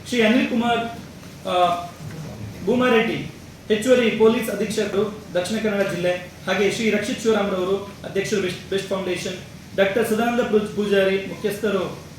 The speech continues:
ಮೂತ್ರಶಾಸ್ತ್ರ ವಿಭಾಗ, ವೆಲ್ನಾಥ್ ಹಾಸ್ಪಿಟಲ್. ಹಾಗೆ ಡಾಕ್ಟರ್ ವಿಶ್ವನಾಥ್ ಪಿ, ಪ್ರಾಂಶುಪಾಲರು, ಎಸ್ ಡಿ ಎಂ ಡಿಗ್ರಿ ಕಾಲೇಜ್ ಉಜಿರೆ, ಶ್ರೀಯುತ ಸಂಪತ್ ಶಿವಣ್ಣವರು, ಅಧ್ಯಕ್ಷರು, ಆ, ಸುವರ್ಣ ಸಾಂಸ್ಕೃತಿಕ ಪ್ರತಿಷ್ಠಾನ, ಬೆಳ್ತಂಗಡಿ. ಹಾಗೆ ಶ್ರೀ ಆಕಾಶ್ ದೀಪ್, ಸಿ ಎ ಮೂಡುಬಿದಿರೆ, ಇವರುಗಳು ಭಾಗವಹಿಸಲಿಕ್ಕಿದ್ದಾರೆ.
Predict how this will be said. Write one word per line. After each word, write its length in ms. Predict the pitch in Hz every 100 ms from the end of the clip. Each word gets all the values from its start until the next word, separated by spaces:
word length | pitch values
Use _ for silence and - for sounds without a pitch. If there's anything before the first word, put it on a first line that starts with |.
| -
ಮೂತ್ರಶಾಸ್ತ್ರ 540 | 190 196 208 196 202 208
ವಿಭಾಗ, 380 | 185 180 180 180
ವೆಲ್ನಾಥ್ 380 | 185 202 202
ಹಾಸ್ಪಿಟಲ್. 500 | 156 - 185 180 185 - - -
ಹಾಗೆ 160 | 180 196
ಡಾಕ್ಟರ್ 320 | 185 190 220
ವಿಶ್ವನಾಥ್ 460 | 190 - 233 226 220
ಪಿ, 280 | 202 196 -
ಪ್ರಾಂಶುಪಾಲರು, 680 | 185 196 208 196 185 190 175
ಎಸ್ 180 | 156 180
ಡಿ 60 |
ಎಂ 160 | 202 - -
ಡಿಗ್ರಿ 220 | 151 196 -
ಕಾಲೇಜ್ 380 | 180 180 156
ಉಜಿರೆ, 400 | 151 170 175 170 - - -
ಶ್ರೀಯುತ 260 | 214 214 220
ಸಂಪತ್ 500 | 196 214 214 226 -
ಶಿವಣ್ಣವರು, 680 | 214 196 196 185 185 170 170
ಅಧ್ಯಕ್ಷರು, 460 | 202 - 196 180 147 - - - - 170
ಆ, 200 | 170 196
ಸುವರ್ಣ 280 | 233 240 214
ಸಾಂಸ್ಕೃತಿಕ 460 | 208 208 247 185
ಪ್ರತಿಷ್ಠಾನ, 420 | 180 180 - 208
ಬೆಳ್ತಂಗಡಿ. 640 | 180 170 190 170 175 180 -
ಹಾಗೆ 220 | 175 175 170
ಶ್ರೀ 160 | 208
ಆಕಾಶ್ 400 | 196 190 240 -
ದೀಪ್, 220 | 208 143 - - - - -
ಸಿ 80 | 233
ಎ 260 | 233 196
ಮೂಡುಬಿದಿರೆ, 380 | 180 196 196 156
ಇವರುಗಳು 920 | 139 175 185 175 175 175 151 147 -
ಭಾಗವಹಿಸಲಿಕ್ಕಿದ್ದಾರೆ. 640 | 170 185 - 185 170 165